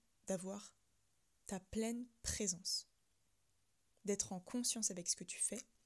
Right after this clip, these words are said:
et de pas avoir, euh, ta conscience qui est dans quinze mille directions et où en fait, t'es plus du tout dans ce que tu fais. Et en fait, peu importe ce que tu fais, euh, tu cours après un truc que t'arriveras pas à trouver tant que tu reviendras pas dans l'instant maintenant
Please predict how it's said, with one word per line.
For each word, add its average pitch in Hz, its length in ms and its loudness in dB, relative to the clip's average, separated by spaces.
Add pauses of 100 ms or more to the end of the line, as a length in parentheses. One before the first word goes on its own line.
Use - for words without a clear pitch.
(760)
et 196 60 4
de 185 80 2
pas 214 240 2
avoir, 190 340 0
euh, 175 60 -2 (400)
ta 196 120 0
conscience 190 400 6
qui - 80 0
est 202 40 0
dans 170 100 -4
quinze 247 300 2
mille 208 200 2
directions 190 680 2
et 190 80 -2
où 180 80 -2
en 165 60 -6
fait, - 360 4
t'es 185 100 -6
plus - 200 -8
du 214 80 -6
tout 214 120 -4
dans 190 120 -2
ce 180 100 -2
que - 100 -6
tu - 160 -4
fais. 208 260 -2 (520)
Et 190 60 2
en 185 40 2
fait, 214 140 4 (100)
peu - 100 -2
importe 190 340 -2
ce - 60 4
que 202 100 -4
tu 190 160 -4
fais, 226 360 0 (380)
euh, 170 180 -2
tu - 140 0
cours - 280 -2
après 202 280 -2
un 190 80 -4
truc - 180 -6
que 220 100 0
t'arriveras 185 400 -2
pas 214 160 -2
à 202 60 -2
trouver 208 360 -2
tant 214 180 -4
que 175 60 -6
tu - 140 2
reviendras 180 360 -4
pas 202 160 0
dans 185 100 -2
l'instant 180 460 2
maintenant 180 420 -4